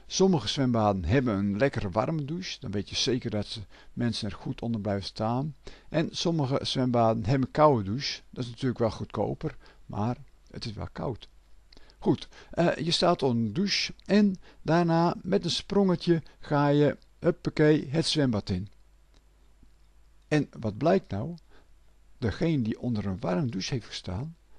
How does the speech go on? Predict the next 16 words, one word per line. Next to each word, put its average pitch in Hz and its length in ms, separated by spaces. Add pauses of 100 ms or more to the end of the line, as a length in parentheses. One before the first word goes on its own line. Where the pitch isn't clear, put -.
(280)
die 202 180
vindt 127 400 (220)
de - 100
twintig 165 320
graden 98 320
Celsius - 680
koud. - 420 (520)
En 185 300 (100)
degene 147 460
die 131 220 (260)
onder 131 260
een - 120
koude 214 280
douche 120 220
heeft 98 120
gestaan, 127 400